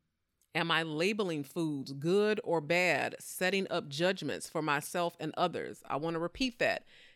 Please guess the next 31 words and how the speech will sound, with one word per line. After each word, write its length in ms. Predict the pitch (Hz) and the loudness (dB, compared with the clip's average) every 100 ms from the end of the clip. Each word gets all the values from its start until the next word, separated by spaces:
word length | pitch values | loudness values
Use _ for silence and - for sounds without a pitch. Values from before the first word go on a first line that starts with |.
| _ | _
Am 160 | 175 165 | -2 2
I 140 | 151 | 2
labeling 580 | 151 170 214 214 180 156 | 2 2 2 2 -2 -4
foods 500 | - 170 156 147 139 | -2 -2 0 -2 -6
good 360 | 139 180 196 196 | -2 2 2 2
or 160 | 180 170 | 0 0
bad, 500 | 160 170 170 123 147 | 2 2 2 0 -2
setting 400 | - 190 180 175 | -4 0 0 0
up 160 | 165 156 | -2 -4
judgments 560 | 143 180 190 160 - | -2 -2 -2 -4 -4
for 100 | - | -2
myself 500 | 156 147 156 170 160 - | 0 0 0 0 -2 -2
and 160 | 147 139 | -8 -4
others? 480 | - 175 - - - - _ _ _ _ - | -4 -4 -4 -8 -14 -20 _ _ _ _ -2
And 180 | 214 214 | 0 0
this 200 | 330 302 | -4 -2
is 100 | 233 | -2
important, 400 | 185 208 160 170 | -2 -2 -2 0
and 100 | 160 | 0
I'll 120 | 165 | 0
tell 160 | 202 | -2
you 180 | 175 165 | -2 -2
why 460 | 151 139 135 110 - | 0 2 2 0 -2
in 100 | 156 | -4
a 60 | 143 | -2
minute. 460 | 151 147 113 - - | -2 -2 -2 -6 -8
You 140 | 175 | -2
know, 200 | 175 156 | 0 0
you 220 | 165 233 | -2 0
have 200 | 349 349 - | 0 0 -2
to, 520 | 233 185 165 156 | -2 0 0 -4